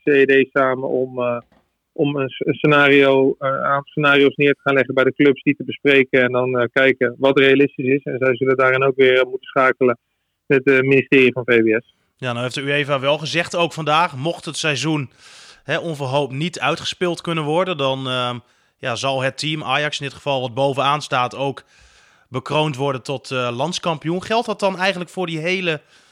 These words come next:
Speaker 2: competitie? Blijft alles dan zo staan zoals het nu staat?
Speaker 1: Nee, die, die informatie is, is bij, is bij mij niet, eh, niet bekend en die is ook niet gedeeld net, eh. Dus, eh, daar, daar, ja, daar kan ik geen antwoord op geven.
Speaker 2: Oké, nou, ik kan het artikel er even snel, eh,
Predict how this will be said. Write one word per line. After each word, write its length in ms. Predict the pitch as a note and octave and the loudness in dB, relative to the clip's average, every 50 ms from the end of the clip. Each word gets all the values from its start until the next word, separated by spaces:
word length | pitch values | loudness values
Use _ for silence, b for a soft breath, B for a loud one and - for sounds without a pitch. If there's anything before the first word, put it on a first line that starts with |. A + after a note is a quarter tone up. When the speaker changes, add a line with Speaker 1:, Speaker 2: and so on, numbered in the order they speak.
| b b b b b b | b b b b b b
Speaker 2:
competitie? 680 | - F3 D#3+ C#3+ D3+ - - G#3+ - - - C#3 D#3 D3+ | -8 -8 -6 -8 -8 -6 -6 -6 -6 -6 -8 -8 -8 -4
Blijft 340 | D3+ D#3+ F3 F#3 - - | -2 -2 -2 -2 -4 -6
alles 280 | - F3 F3+ F3+ D#3 B2 | -6 -4 -4 -4 -4 -4
dan 180 | C3+ D3+ D3+ C#3+ | -4 -4 -6 -4
zo 140 | C#3 C#3+ | -6 -6
staan 380 | C3 - - E3 D#3 D#3+ D#3 C#3+ | -6 -4 -2 -2 -2 -2 -2 -4
zoals 240 | C3+ C#3+ C#3+ C3+ B2 | -4 -4 -4 -4 -4
het 80 | C3+ | -6
nu 100 | C3 C#3 | -10 -8
staat? 380 | B2+ - - A#2+ - B3+ - - _ _ _ _ _ _ _ _ _ _ _ _ _ _ - | -10 -8 -10 -10 -12 -14 -20 -20 _ _ _ _ _ _ _ _ _ _ _ _ _ _ -4
Speaker 1:
Nee, 140 | C#3 B2+ B2+ | 0 2 4
die, 180 | D3 D3+ C#3 | 6 4 4
die 120 | C3+ E3+ F#3+ | 4 4 2
informatie 600 | F#3+ - - - - F#3 F3+ - - F3 E3 D3+ | 2 2 2 2 2 2 2 0 2 0 2 2
is, 160 | F3+ F3+ D#3 | 2 0 -2
is 60 | C3+ | 0
bij, 300 | C#3 D#3 D#3 E3 F3 F3 | 2 2 2 4 2 0
is 80 | D#3+ C#3+ | 0 0
bij 100 | D3+ E3 | 0 0
mij 220 | E3 F3 F3+ F#3 | 2 2 2 2
niet, 240 | F#3 F3+ F#3 F#3 F3 - | 2 2 2 0 0 0
eh, 440 | - E3 D#3+ D#3 D#3 D#3 D3+ D3 D3 - - - | 2 2 4 6 6 4 4 2 0 -4 -8 -6
niet 200 | D3 D#3+ E3+ D3+ | -2 -2 -2 -2
bekend 380 | D3+ - - C#3 B2+ B2+ - | -2 -2 0 0 0 0 -2
en 100 | C3 B2+ | -2 -2
die 160 | C3+ C#3 C#3 C3 | 0 0 -2 0
is 80 | C#3+ | 0
ook 80 | C#3+ C3+ | 0 0
niet 180 | D3 D#3+ D3+ _ | 0 -4 -4 _
gedeeld 360 | - D3+ C#3 D3 D3 C#3+ B2+ C3 | -4 0 2 4 2 2 2 -2
net, 200 | B2+ B2 A#2+ - | -2 -2 -2 -2
eh. 280 | - B2 A#2 A2+ A2+ A2 - _ _ _ _ _ _ _ _ _ | 0 0 2 2 2 0 -2 _ _ _ _ _ _ _ _ _
Dus, 120 | - A#2 A#2 | -8 -4 0
eh, 120 | C3+ C3 | 0 2
daar, 280 | C3 B2 C3 C3+ C#3+ C#3+ C3+ | 2 2 2 2 2 2 2
daar, 180 | C#3 C#3 C3+ | 2 4 4
ja, 120 | C3 B2+ B2 | 4 4 2
daar 120 | B2 A#2+ | 2 0
kan 100 | - C3+ | -2 -2
ik 80 | C3+ - | -4 -2
geen 120 | - C#3 | -4 -4
antwoord 280 | C3 B2 A#2+ - A#2+ - | -4 -4 -4 -6 -6 -6
op 60 | - | -6
geven. 220 | A#2+ A2+ A2 A2 _ _ _ _ _ _ _ _ _ _ _ | -6 -6 -6 -8 _ _ _ _ _ _ _ _ _ _ _
Speaker 2:
Oké, 220 | - D#3 C3+ - B2+ | -14 -12 -10 -8 -8
nou, 160 | A2 G#2+ A#2 | -8 -8 -8
ik 80 | B2 - | -8 -6
kan 140 | F3 F3 | -6 -6
het 60 | E3+ E3 | -6 -6
artikel 400 | E3 - - G3 F#3 F#3 D#3 D3+ | -10 -12 -12 -10 -8 -6 -6 -4
er 60 | D3+ D#3 | -4 -4
even 120 | D3+ C#3+ | -4 -6
snel, 480 | - - - D#3+ D#3 D#3 D3+ D3+ D3+ D3 | -8 -10 -8 -6 -4 -4 -4 -2 -2 -2
eh, 180 | C#3 C#3 C#3 | -2 -2 -4